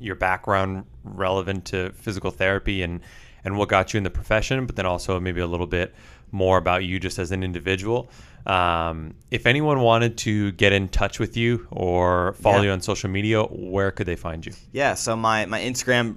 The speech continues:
Speaker 2: pretty active on the, on the Instagrams. Uh, that's just Nick Perugini dot D P T.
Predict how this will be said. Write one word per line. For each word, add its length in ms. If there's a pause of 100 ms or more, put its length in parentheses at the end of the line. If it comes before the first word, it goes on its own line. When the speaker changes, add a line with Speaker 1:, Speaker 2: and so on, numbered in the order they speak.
(120)
Speaker 2:
pretty 200
active 260
on 120
the, 80
on 180
the 60
Instagrams. 760 (260)
Uh, 160
that's 160
just 240
Nick 400 (200)
Perugini 720 (180)
dot 260
D 160
P 200
T. 420